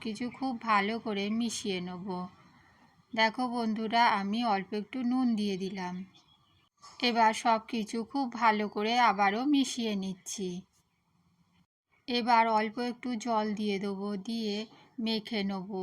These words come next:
খুব শুকনো শুকনো লাগছিল, সেই জন্যে আমি অল্প করে জল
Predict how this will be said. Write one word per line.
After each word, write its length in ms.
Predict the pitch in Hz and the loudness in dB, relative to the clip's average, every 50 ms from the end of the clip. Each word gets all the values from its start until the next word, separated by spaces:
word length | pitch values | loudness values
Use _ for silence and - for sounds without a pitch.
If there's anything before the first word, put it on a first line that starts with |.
| 190 185 - | -6 -8 -8
খুব 200 | - 269 269 277 262 | -6 -6 -4 -4 -6
শুকনো 420 | - - 226 214 - - 226 233 220 | -6 -8 -8 -8 -6 -6 -6 -6 -6
শুকনো 320 | - 247 233 - 240 247 240 | -6 -8 -4 -2 -2 -2 0
লাগছিল, 460 | 233 220 196 190 190 185 - 190 185 190 190 185 | -2 -2 -2 -2 -4 -6 -8 -8 -6 -6 -6 -6
সেই 240 | - - 208 214 220 | -6 -6 -6 -4 -4
জন্যে 300 | 233 247 233 220 208 208 208 | -4 -4 -2 -2 -2 -2 -4
আমি 280 | 190 196 196 202 190 185 202 | -4 -4 -4 -4 -4 -4 -2
অল্প 260 | 196 202 208 208 208 262 247 | -2 0 -2 -2 -4 -8 -10
করে 240 | - 262 247 254 254 220 | -8 -6 -4 -4 -4 -4
জল 260 | - 220 196 185 | -4 -2 -2 -2